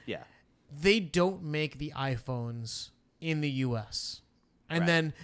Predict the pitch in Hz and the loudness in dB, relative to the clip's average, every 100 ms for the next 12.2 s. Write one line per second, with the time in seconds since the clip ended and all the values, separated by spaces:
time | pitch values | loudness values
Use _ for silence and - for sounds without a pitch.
0 | - - 175 196 180 - _ _ 160 170 | -20 -4 -2 0 -2 -4 _ _ -8 -6
1 | 160 - - - 170 156 156 170 196 208 | -6 -10 -4 -2 0 0 -2 -2 -2 0
2 | 202 190 190 190 190 180 170 - 254 247 | 0 0 -2 -2 -4 -6 -8 -2 2 2
3 | 180 208 226 - 147 131 156 311 247 123 | 2 0 0 0 -2 -4 -2 -2 0 -6
4 | 113 156 208 220 190 196 180 165 147 - | -8 0 0 2 0 2 2 2 2 4
5 | 240 233 220 202 180 - 214 196 190 196 | 4 4 4 2 2 2 0 2 2 4
6 | 196 190 - - - 139 120 180 220 202 | 2 -2 -8 -8 -2 -2 4 6 8 6
7 | 175 175 - 180 156 147 131 165 175 - | 4 0 -2 -4 -2 -2 0 0 2 0
8 | - 160 160 160 156 - - - - - | 0 4 4 4 0 2 0 -4 -20 -20
9 | _ - 151 143 139 131 117 - _ _ | _ -4 0 2 2 0 -2 -8 _ _
10 | _ _ _ _ - - 170 165 151 165 | _ _ _ _ -16 0 4 4 2 -4
11 | 165 151 - 220 170 135 143 180 131 131 | 0 2 2 2 0 -2 -2 0 2 0
12 | 127 | -2